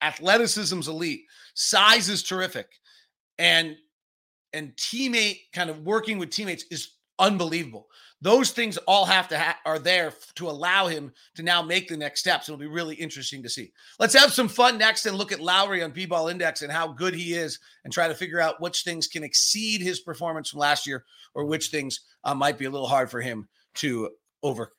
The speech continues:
uh, to match again. Thanks so much for making Locked On Jazz your first listen. As I mentioned, Locked On Fantasy Basketball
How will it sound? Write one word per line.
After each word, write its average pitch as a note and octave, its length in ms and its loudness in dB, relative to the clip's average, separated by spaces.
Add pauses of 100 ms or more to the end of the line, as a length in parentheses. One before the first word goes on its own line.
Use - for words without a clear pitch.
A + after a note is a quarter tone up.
uh, B2 240 2
to C#3+ 100 -8
match B2+ 360 0 (100)
again. G#2+ 320 -10 (2750)
Thanks A3 220 6
so A#3+ 80 4
much A#3 160 6
for A3+ 80 -2
making A3 200 2
Locked G#3+ 260 2
On G3+ 100 4
Jazz G3 300 4
your G3+ 80 -2
first G#3 280 -4
listen. G3+ 240 -4
As F3 120 -4
I - 20 0
mentioned, G3 340 -2
Locked F#3+ 300 0
On F#3 160 0
Fantasy A3+ 640 0
Basketball D#3+ 800 2